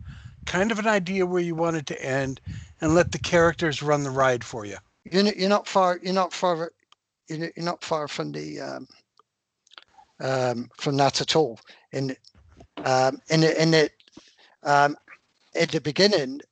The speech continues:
Speaker 2: the, there were these, again, these, these profiles I put together, but right in the, through this, through the story, um, you know, from the different angles of those characters,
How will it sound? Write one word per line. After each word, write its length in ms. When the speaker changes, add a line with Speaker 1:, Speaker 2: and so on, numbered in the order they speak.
Speaker 2:
the, 440
there 140
were 180
these, 240
again, 320
these, 220
these 160
profiles 540
I 60
put 200
together, 360
but 240
right 280
in 120
the, 60
through 240
this, 240
through 240
the 100
story, 500
um, 440
you 100
know, 160
from 260
the 100
different 340
angles 420
of 120
those 260
characters, 760